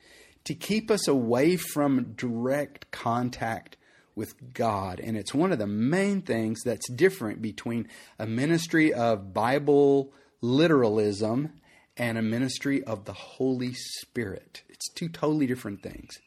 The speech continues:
Li-, and to get it, we're gonna have to go back to something I passed over quickly on purpose, and that is two different words that Paul has already touched on. The first one is glory,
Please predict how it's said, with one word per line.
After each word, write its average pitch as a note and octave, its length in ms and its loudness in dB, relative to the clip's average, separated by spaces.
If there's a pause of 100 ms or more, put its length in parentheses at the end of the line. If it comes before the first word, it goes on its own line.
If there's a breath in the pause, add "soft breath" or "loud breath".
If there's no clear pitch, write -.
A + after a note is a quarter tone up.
(640 loud breath)
Li-, D3 340 0
and B2+ 220 0
to A#2+ 60 0
get C#3+ 240 6
it, A2 120 4
we're C3 80 0
gonna B2+ 160 0
have C3 160 -2
to C#3 60 -6
go A#2+ 100 -2
back A2+ 480 0
to A2 300 -2
something A#2 320 -4
I G#2 80 -6
passed G#2+ 380 -6
over G#2 240 -4
quickly G#2 480 -8
on F#2+ 160 -8
purpose, G2+ 480 -8 (520 soft breath)
and A2 140 -4
that A#2 200 0
is G#2+ 260 -2
two F#3 140 -2
different E3 300 0
words A#2 180 -2
that A2 140 -4
Paul A2+ 280 0
has A2+ 220 -6
already A2 280 0
touched - 420 -6
on. G2 260 -8
The G2+ 60 -10
first D3+ 280 0
one A2+ 140 0
is G2 180 -6 (420 soft breath)
glory, A2+ 840 -2